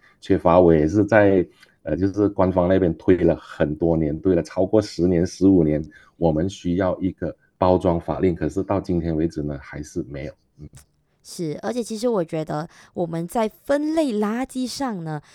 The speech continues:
Speaker 2: 其实也有遇到很多的问题吧。比方说像是一群的，一堆的垃圾，他们倒入那个垃圾场的时候，他们怎么样去分类呢？他们之后怎么样去处理？其实我觉得也是大家非常困惑的一件事情吧。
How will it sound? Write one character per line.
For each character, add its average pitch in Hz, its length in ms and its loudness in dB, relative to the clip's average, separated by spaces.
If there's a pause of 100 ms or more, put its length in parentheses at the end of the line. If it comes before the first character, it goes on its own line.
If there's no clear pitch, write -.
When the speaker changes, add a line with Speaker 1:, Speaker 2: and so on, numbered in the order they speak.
(140)
Speaker 2:
其 214 140 -10
实 262 120 -4
也 214 140 2
有 151 160 0
遇 190 140 -4
到 196 120 -2
很 180 200 -6
多 165 120 -2
的 147 120 -2
问 156 160 -2
题 - 120 -16
吧。 143 140 -6
比 147 100 -8
方 190 160 -2
说 196 200 -2
像 208 200 -4
是 208 200 -6
一 196 100 -6
群 156 500 -10
的， 156 280 -4
一 196 100 -4
堆 180 180 0
的 165 120 -2
垃 156 240 0
圾， 160 280 -8 (220)
他 202 100 -4
们 190 140 -4
倒 160 220 0
入 170 140 -4
那 175 140 -6
个 165 120 -2
垃 156 160 0
圾 165 120 -8
场 - 300 -10
的 151 100 -6
时 151 140 -12
候， 147 220 -6 (200)
他 277 140 -6
们 262 100 -6
怎 208 160 -4
么 165 100 -4
样 294 200 -6
去 277 100 -8
分 208 280 -6
类 202 140 -4
呢？ 156 200 -8 (220)
他 277 100 -6
们 277 100 -6
之 294 140 -2
后 311 100 2
怎 - 220 -8
么 156 80 -4
样 262 160 -6
去 285 140 -6
处 165 260 -10
理？ 185 140 -6
其 - 180 -12
实 302 140 -8
我 240 120 -2
觉 170 160 -6
得 160 160 -4 (200)
也 190 100 -2
是 254 140 -6
大 294 160 -4
家 226 120 -6
非 233 120 -6
常 196 160 -6
困 254 240 -6
惑 208 160 -2
的 - 80 -12
一 - 20 -10
件 156 160 -10
事 - 180 -16
情 - 240 -20
吧。 - 140 -20